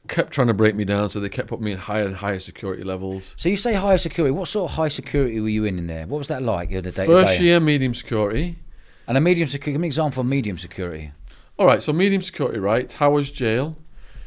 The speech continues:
Speaker 1: You got a guard tower in the middle,
Speaker 2: Yeah.
Speaker 1: right? And you got a plexiglass bubble in the sky with a control panel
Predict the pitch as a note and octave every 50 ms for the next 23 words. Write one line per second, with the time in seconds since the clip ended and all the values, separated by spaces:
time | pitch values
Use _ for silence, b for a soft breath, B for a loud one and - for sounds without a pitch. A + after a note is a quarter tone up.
0 | b b b b b b b - - - - - - A#2 A2 - B2 A#2+ A#2 B2
1 | A#2 G#2 D3 D3 D#3 D#3+ E3+ E3 - - D3+ C3+ B2+ A#2+ A#2+ - A#2 A2+ A2 A2
2 | A2 A2+ A#2 G#2+ A#2+ A2+ G#2+ G#2 - - - - - _ - G2+ F#2+ F2+ A#2 D3
3 | F3+ E3+ - - _ _ _ _ _ _ _ _ - - A#2+ A#2 A#2 A2+ A2+ G#2
4 | G#2+ - - D#3 C#3+ - - - C3 C3+ C3+ C3+ C3 - - B2 B2 C#3 C#3 A#2
5 | A#2 G#2+ G#2+ - G#2+ G#2 G2+ G2 F#2+ - - - B2 A#2 B2+ D#3 F#3+ G3 F3+ -
6 | - - - A#2 - A2+ - - A2+ G#2 - - C3 C3+ C#3+ C#3+ - E3+ D#3+ C#3+
7 | A#2 A#2 C3 C#3 C#3